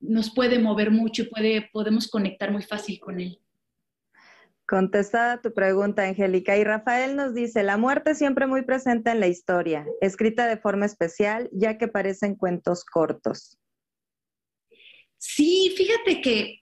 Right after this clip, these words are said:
Speaker 1: eh, yo empecé escribiendo cuentos. O sea, yo, yo, mi, mis inicios son cuentistas.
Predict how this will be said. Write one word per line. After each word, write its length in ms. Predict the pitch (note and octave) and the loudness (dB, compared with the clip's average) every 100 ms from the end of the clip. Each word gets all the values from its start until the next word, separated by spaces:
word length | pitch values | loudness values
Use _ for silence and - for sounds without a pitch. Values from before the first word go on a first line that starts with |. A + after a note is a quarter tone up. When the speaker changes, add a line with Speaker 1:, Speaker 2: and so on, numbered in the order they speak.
| - | 0
Speaker 1:
eh, 460 | A#3 A3 G#3+ - _ | 2 2 0 -4 _
yo 180 | G3 D4 | 0 2
empecé 300 | F4+ A4+ - _ _ _ - | 4 0 -2 _ _ _ 0
escribiendo 880 | D4+ - C4+ C4+ C4 B3 C#4+ - - _ _ | 0 2 0 2 2 2 0 -2 -8 _ _
cuentos. 760 | - A3 G3+ - - - - _ _ - | -2 0 0 -2 -8 -8 -10 _ _ -14
O 40 | |
sea, 120 | G3+ | -6
yo, 360 | G3 G#3+ A3+ A#3+ | 0 2 4 2
yo, 280 | G#3+ A3 A3+ | 0 2 2
mi, 400 | A3+ G#3 F#3 F3+ | 2 0 -2 -4
mis 220 | G3 F#3+ | -4 0
inicios 340 | G3+ G#3+ B3+ B3 | 2 4 2 0
son 280 | A3 G#3+ | 2 2
cuentistas. 720 | G#3+ A3+ A3 G3+ - - F3+ | 4 2 2 -2 -6 -8 -10